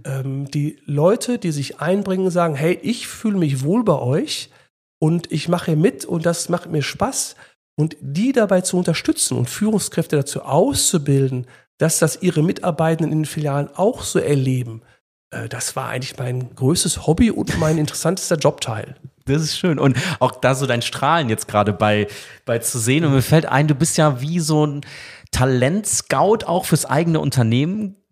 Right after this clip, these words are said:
Speaker 2: gewesen.
Speaker 1: Mhm.
Speaker 2: Also d-, dieses Bild habe ich, ich bin da immer sehr sportlich auch unterwegs, ne, zu gucken,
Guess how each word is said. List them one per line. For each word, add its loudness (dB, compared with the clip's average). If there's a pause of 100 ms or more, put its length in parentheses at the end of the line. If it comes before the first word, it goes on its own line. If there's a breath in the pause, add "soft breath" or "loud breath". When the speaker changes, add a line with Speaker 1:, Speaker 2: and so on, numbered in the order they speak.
(240)
Speaker 2:
gewesen. 2
Speaker 1:
Mhm. -4
Speaker 2:
Also 2
d-, -14
dieses 2
Bild 4
habe 4
ich, 4
ich -2
bin 2
da 4
immer 4
sehr 4
sportlich 0
auch 2
unterwegs, 0
ne, 2
zu -2
gucken, 0